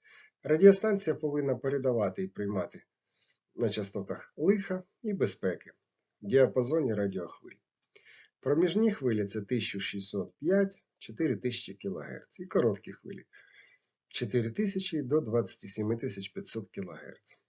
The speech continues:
в режимах цифрового відбі-, відбіркового виклику. Телефонії.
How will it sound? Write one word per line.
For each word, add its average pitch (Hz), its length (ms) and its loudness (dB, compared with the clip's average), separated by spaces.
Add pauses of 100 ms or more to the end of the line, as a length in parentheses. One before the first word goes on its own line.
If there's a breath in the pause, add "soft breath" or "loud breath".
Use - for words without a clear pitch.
в 95 120 -6
режимах 120 400 0
цифрового 113 640 0
відбі-, 95 340 -10 (240)
відбіркового 98 800 -2
виклику. - 420 -18 (680 loud breath)
Телефонії. 117 800 0